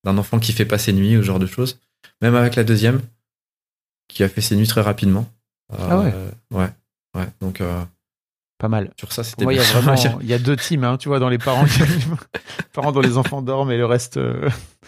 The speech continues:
Speaker 1: C'est ça.
Speaker 2: et c'est, <laughs> on se rend pas compte de la chance que c'est. Ok.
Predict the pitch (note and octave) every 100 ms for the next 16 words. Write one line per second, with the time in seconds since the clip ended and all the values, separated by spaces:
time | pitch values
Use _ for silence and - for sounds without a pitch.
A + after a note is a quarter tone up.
0 | - - G#2+ G2+ B2+ - A2+ E3 C#3 E3
1 | C3+ - - - _ - - - - -
2 | - - - - E3 G#2 - A#2 A2+ C3
3 | A#2+ A2+ G#2+ - G#2 A#2+ - - A#2+ A#2